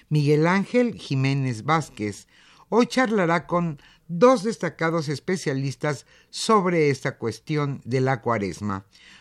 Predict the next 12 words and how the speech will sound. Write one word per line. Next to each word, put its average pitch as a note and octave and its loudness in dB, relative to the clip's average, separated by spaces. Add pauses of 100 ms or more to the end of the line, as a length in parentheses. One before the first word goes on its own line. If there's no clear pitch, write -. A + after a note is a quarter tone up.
Roberto E3+ 2
Bello D3 2
Salcedo F#3 0
y D#3 0
Jesús F3+ -4 (380)
Ollervides D3 0
Elizondo. A#2 -2 (480)
¿Usted C4 0 (100)
cómo A3+ 2
vive D3 2
la A#2 -2
Cuaresma? F#2+ -6